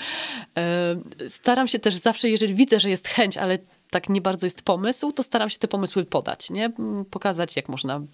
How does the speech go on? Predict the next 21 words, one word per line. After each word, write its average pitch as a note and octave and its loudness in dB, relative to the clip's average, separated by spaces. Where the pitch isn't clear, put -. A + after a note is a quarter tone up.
pomóc D3 -6
masażem, F3+ 0
pilnować, D3+ -4
żeby, C#3 -10
nie D3 -8
wiem, C#3 -8
była C#3 -10
często D3 -8
pita - -8
woda G#3 0
i D#3 -4
tak - -6
dalej, B2 -10
nie? E3+ -8
Em, E3+ -4
ale D#3 -8
to - -6
jest E3+ -6
zupełnie F3 -2
inna E3+ -6
kobieta. - -10